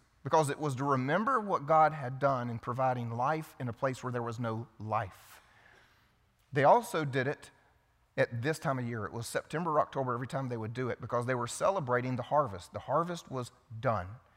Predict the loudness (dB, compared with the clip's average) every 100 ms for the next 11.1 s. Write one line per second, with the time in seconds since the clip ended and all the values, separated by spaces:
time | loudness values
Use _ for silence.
0 | -20 -14 -6 -6 -4 -8 -12 -20 -4 0
1 | 0 0 -10 -12 -20 -20 -2 0 2 0
2 | -6 -2 -2 6 6 6 2 -6 -6 -6
3 | -4 -2 -2 -2 -4 -4 -4 -4 -4 -2
4 | -2 -2 -4 -6 -10 -4 -2 0 0 4
5 | 6 6 2 0 0 0 0 0 -2 0
6 | 0 2 2 2 0 -4 -6 -6 -2 -2
7 | 0 4 4 2 -6 -4 -4 -4 4 4
8 | 4 -2 -6 -4 -2 -2 -2 -6 -8 -6
9 | -4 -6 4 6 6 4 -4 -2 0 4
10 | 2 2 -8 -8 -8 -8 -6 0 2 0